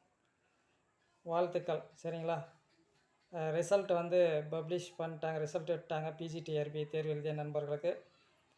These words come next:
இதான் நீங்க வெப்-, இதுல ஸ்க்ரீன்ல நீங்க வந்து பார்த்துட்ருக்கிறது. சரிங்களா? இதான் பாருங்க, டூ தௌசண்ட் டுவெண்ட்டி டுவெண்ட்டி ஒன் result of release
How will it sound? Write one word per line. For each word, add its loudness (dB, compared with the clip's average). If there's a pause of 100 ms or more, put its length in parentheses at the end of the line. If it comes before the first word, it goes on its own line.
(480)
இதான் 2
நீங்க 0 (760)
வெப்-, 2 (100)
இதுல 2
ஸ்க்ரீன்ல 0
நீங்க -4
வந்து -4
பார்த்துட்ருக்கிறது. -2
சரிங்களா? 0 (1000)
இதான் -4
பாருங்க, 2 (440)
டூ 0
தௌசண்ட் 4
டுவெண்ட்டி 2 (260)
டுவெண்ட்டி 2
ஒன் 2
result -2
of 2
release -2